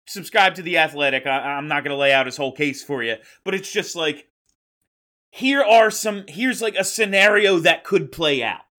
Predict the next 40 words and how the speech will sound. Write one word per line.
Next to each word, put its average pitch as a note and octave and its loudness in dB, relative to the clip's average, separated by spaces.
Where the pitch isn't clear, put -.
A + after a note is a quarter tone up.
I G#3+ 6
don't C4 0
even A#3+ -4
know G#3+ 0
if F#3+ -8
it's, - -10
like, E3+ -2
what F#3 -6
Pronman F3 -4
thinks F3+ -6
is D3+ -12
definitely E3+ -2
going E3 -2
to D#3 0
happen, D#3+ 0
but F3 -4
it's E3 -6
a F3+ -4
very F#3 2
interesting E3+ -8
scenario, C#3 0
and C3 -6
he B2+ -6
lays B2+ -6
it A#2+ -4
out A2+ -2
for B2 -8
you. A#2 -2
And E3 -8
then F#3+ 2
at F#3 0
five, D#3 2
the D3 -6
Flyers, C3+ 0
Pronman C#3 -4
has, B2 -6
uh, A2+ -4
Cutter C3 -4
Gauthier A2+ -8
going B2 -8